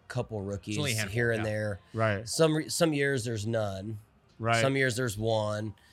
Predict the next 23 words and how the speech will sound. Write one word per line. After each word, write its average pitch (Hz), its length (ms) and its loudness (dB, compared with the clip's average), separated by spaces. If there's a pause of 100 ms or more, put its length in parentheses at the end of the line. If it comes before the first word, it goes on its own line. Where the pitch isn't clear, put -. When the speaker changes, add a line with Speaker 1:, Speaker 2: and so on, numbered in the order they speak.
(160)
Speaker 1:
Uh, 127 220 2
there 165 160 -2
was 175 140 -4
two 151 160 0
or 131 80 2
three, 120 520 0 (380)
uh, 107 380 0
that 107 200 0
year. 110 300 0
But, 117 360 4
um, 120 560 6 (340)
you 160 80 0
know, 160 80 8
I 175 60 8
feel 208 140 4
like 180 140 8
it 156 80 0
was 123 160 -2
more 135 180 4
about 120 240 0
the 110 160 0
hype 110 380 2
from 104 560 -2